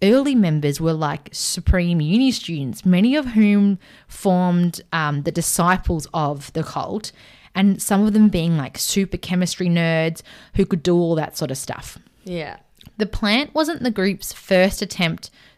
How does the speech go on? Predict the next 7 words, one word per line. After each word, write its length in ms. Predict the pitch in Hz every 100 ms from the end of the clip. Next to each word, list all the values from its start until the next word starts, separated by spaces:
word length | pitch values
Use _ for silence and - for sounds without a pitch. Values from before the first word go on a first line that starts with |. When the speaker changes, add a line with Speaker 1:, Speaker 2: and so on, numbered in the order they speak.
| _
Speaker 1:
to 100 | -
poison 460 | 196 180 165 165 151
the 100 | 147
city, 320 | - 165 160
though. 280 | 143 85 170
So, 420 | - 190 175 170 - - _ _ _
um, 480 | 185 175 170 165